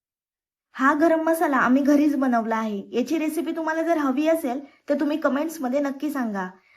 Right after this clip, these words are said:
आता आपल्याला त्याच्यामध्ये चार मोठे चमचे आगरी कोळी मसाला टाकायचा आहे. छान आपण हे परतून घेणार आहोत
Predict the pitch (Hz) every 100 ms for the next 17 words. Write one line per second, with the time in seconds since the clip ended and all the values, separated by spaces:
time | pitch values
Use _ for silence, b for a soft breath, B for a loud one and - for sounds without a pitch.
0 | b 269 277 339 339 349 339 339 349 330
1 | 226 262 330 269 311 294 269 269 330 320
2 | 262 220 226 285 B B B B _ -
3 | 247 277 311 320 320 302 277 269 254 247
4 | 226 220 202 208 190 180 - _ _ _
5 | _ _ _ _ _ _ _ _ _ _
6 | _ _ _ _ _ _ _ - 294 285
7 | 302 311 311 320 269 262 311 330 330 302
8 | 269 226 233